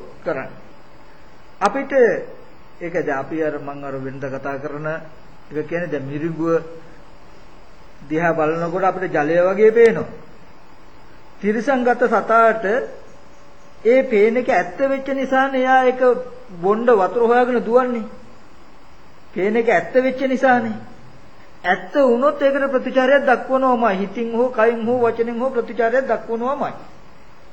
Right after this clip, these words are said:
දැන් අපිට පේනවා වතුර වගේ පෙවුනට, වතුර වගේ පෙවුනට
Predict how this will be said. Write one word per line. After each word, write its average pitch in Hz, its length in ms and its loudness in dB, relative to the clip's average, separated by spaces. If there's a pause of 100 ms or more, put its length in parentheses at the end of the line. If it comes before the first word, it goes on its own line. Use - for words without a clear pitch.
(420)
දැන් 247 320 0
අපිට 214 360 0 (720)
පේනවා 160 680 -4 (1300)
වතුර 156 560 -2
වගේ 190 500 2
පෙවුනට, 180 680 -2 (2500)
වතුර 131 420 -4
වගේ 156 400 -2
පෙවුනට 160 540 -4